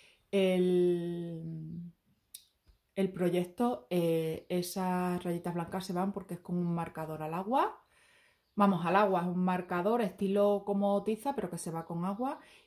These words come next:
Y la verdad que, buah, es que me encanta. Es que me encanta cómo, eh, está quedando.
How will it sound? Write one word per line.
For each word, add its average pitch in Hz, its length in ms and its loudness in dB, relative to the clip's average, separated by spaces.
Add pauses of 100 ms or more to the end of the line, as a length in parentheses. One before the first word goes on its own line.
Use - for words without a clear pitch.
(180)
Y 190 180 4
la 180 120 2
verdad 175 300 -2
que, 190 360 -2 (280)
buah, - 240 -16
es - 160 -20
que 170 100 -10
me 147 140 -12
encanta. - 480 -18 (300)
Es 175 200 -8
que 226 160 -6
me 180 240 2
encanta 202 800 -4 (480)
cómo, 220 640 0 (100)
eh, 165 640 -2
está 175 320 -8
quedando. 151 540 -6